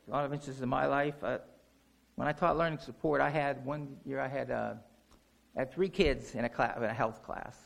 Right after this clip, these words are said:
and one of the kids was a, was a, he was basically a non-reader. He had a severe reading disability, and so I had him in class with these two other kids for, uh, to teach them health.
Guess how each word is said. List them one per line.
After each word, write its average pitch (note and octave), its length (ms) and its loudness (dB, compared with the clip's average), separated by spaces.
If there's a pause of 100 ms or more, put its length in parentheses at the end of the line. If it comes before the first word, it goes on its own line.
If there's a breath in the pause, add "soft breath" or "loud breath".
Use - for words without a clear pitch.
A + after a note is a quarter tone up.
(140)
and B2+ 220 -2
one E3+ 120 4
of F3 60 2
the C#3 80 -4
kids C3+ 260 0
was A2+ 140 -4
a, A2 100 -2 (140)
was A#2 200 -4
a, G#2+ 200 -2
he C#3 120 -4
was A#2+ 220 -6 (140)
basically C3 240 -2
a A2+ 40 -2
non-reader. G#2+ 680 -4
He G#2 120 -4
had G#2 120 -8
a G2+ 160 -16
severe A2 240 -4
reading G#2+ 240 -6
disability, - 560 -12 (400 soft breath)
and - 60 -10
so A2 180 0
I A#2 100 2
had A2 240 -2
him A2+ 140 -4
in - 100 -10
class - 500 -6 (300 soft breath)
with G#2+ 140 -6
these - 140 -12
two B2 160 -4
other D#2+ 200 -4
kids - 460 -10 (180)
for, F2 240 -6
uh, F2+ 140 -10 (140)
to B2+ 60 -16
teach A#2 220 -10
them G2+ 80 -14
health. G#2+ 240 -6